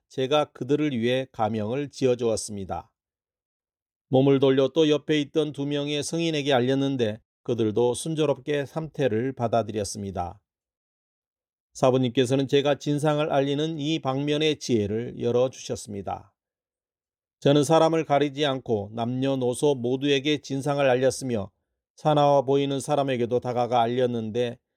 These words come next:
사나워 보이는 사람이라고 모두 악인은 아닙니다. 저는 사람들과 빨리 대화를 나누었고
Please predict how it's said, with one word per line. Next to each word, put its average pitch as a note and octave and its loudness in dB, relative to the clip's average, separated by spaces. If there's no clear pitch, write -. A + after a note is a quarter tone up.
사나워 D3+ 4
보이는 D3+ 0
사람이라고 C#3+ 0
모두 A#2 -4
악인은 G#2+ -6
아닙니다. G2 -8
저는 B2+ 4
사람들과 C#3 0
빨리 D#3 0
대화를 C#3+ 2
나누었고 C3 -2